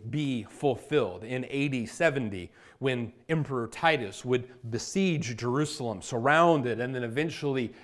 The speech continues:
capture it. And a great fire would ravage the temple, and they would literally mine the temple, go and break apart every stone to get the gold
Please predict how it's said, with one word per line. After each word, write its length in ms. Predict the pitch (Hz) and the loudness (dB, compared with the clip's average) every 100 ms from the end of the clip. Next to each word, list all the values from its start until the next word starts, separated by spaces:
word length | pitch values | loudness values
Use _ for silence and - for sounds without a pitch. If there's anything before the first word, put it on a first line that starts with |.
| - | -20
capture 640 | - - 170 175 - 143 120 | -12 2 4 4 -2 -2 0
it. 200 | 113 - - - | -2 -6 -18 -2
And 180 | 135 135 | -2 0
a 60 | 131 | -4
great 320 | 127 143 123 | 0 0 0
fire 480 | - 170 175 208 180 | 0 6 10 10 10
would 180 | 147 131 | 8 6
ravage 460 | 135 143 139 120 | 6 6 2 -2
the 100 | - | -6
temple, 480 | 120 139 127 151 151 - - | -6 -6 2 4 4 -4 -6
and 120 | 139 | 2
they 60 | 147 | 4
would 160 | 147 | 4
literally 400 | 143 170 180 147 | 4 8 8 6
mine 420 | 135 139 160 208 190 | 0 0 4 4 4
the 80 | |
temple, 400 | 143 135 135 151 | 0 -2 -2 0
go 360 | 143 120 160 185 | 0 4 6 8
and 180 | 151 127 | 6 2
break 260 | 143 165 | 4 4
apart 320 | 160 - 151 135 | 4 2 2 4
every 280 | 160 180 | 4 4
stone 340 | 180 - 151 139 | 2 0 -2 -2
to 120 | 156 | -4
get 260 | 127 147 - | -4 -6 -6
the 80 | |
gold 840 | 120 120 143 175 139 120 147 180 - | -12 -4 6 8 10 8 8 6 2